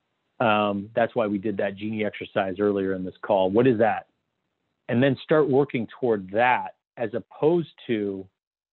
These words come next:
and, and, and, and, and that's kind of like, you know, maybe that's five years from, from now where you wanna go, as opposed to what's, what's the optimal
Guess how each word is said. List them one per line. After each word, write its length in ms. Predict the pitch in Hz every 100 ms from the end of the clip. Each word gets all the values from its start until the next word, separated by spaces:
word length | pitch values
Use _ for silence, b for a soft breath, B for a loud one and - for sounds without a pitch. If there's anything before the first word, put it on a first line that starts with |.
| _ _ _ _ -
and, 140 | 131 -
and, 240 | 117 110 -
and, 240 | 113 131 -
and, 200 | 127 120 -
and 120 | 120
that's 180 | 135 -
kind 120 | 147
of 100 | 107
like, 200 | 110 98 - _ _ _ _ _ _
you 120 | 147
know, 180 | 107 104
maybe 260 | 117 110 117
that's 180 | 120 - -
five 220 | 107 113
years 160 | 127 127
from, 380 | 113 - 117 113 _
from 100 | -
now 140 | 110 101
where 140 | 107
you 120 | 104
wanna 140 | 104 101
go, 300 | 117 107 -
as 140 | 113 107
opposed 420 | 98 - 143 - -
to 240 | 113 98 - _ _ _ _ _ _
what's, 380 | 113 107 135 135 - - _ _ _ _ _ _
what's 280 | 139 127 -
the 100 | 135 -
optimal 440 | 113 - 120 107